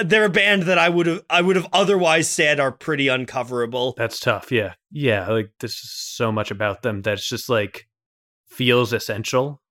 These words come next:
Speaker 2: Like, it, it's so much more than just the melody and lyrics that makes,
Speaker 1: Yeah.
Speaker 2: like, so, like, and, and, you know, people, people do, like, you know,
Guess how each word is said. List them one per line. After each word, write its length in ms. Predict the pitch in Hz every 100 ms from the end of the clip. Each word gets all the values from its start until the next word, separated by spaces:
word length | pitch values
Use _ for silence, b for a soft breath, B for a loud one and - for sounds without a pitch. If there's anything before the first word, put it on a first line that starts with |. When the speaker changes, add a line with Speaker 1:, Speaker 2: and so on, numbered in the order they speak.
| _
Speaker 2:
Like, 140 | 113 110
it, 160 | 117
it's 160 | 127 -
so 180 | 135 123
much 160 | 120
more 220 | 110 113
than 140 | 113 104
just 200 | 117 -
the 80 | 113
melody 360 | 104 104 107
and 120 | 101
lyrics 340 | 101 104 117 -
that 160 | 113 110
makes, 460 | 104 104 - - _ _ _
Speaker 1:
Yeah. 320 | 185 175 117
Speaker 2:
like, 120 | 98 -
so, 120 | 123
like, 260 | 107 104 - _
and, 180 | 180 202
and, 100 | 226
you 60 | 233
know, 100 | 185
people, 260 | 240 226 226
people 180 | 233
do, 140 | 185 160
like, 200 | 123 123
you 60 |
know, 120 | 104